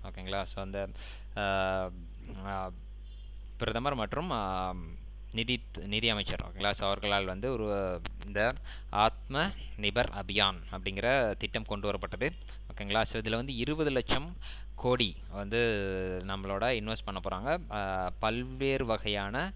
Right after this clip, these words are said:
அ, திட்டங்களுக்கு. ஓகேங்களா? So, அது வந்து வேளாண்மை சார்ந்தா இருக்கலாம், and,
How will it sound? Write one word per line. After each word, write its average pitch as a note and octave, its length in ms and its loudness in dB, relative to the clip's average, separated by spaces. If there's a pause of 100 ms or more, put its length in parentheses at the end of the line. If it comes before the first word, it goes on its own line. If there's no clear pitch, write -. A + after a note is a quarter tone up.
(440)
அ, F2+ 800 0
திட்டங்களுக்கு. A2 520 2
ஓகேங்களா? F#2 420 0
So, G2+ 180 0
அது G2 100 2
வந்து G2 480 2
வேளாண்மை G2+ 420 4
சார்ந்தா F#2 360 0
இருக்கலாம், F#2 400 -2
and, F#2 260 -2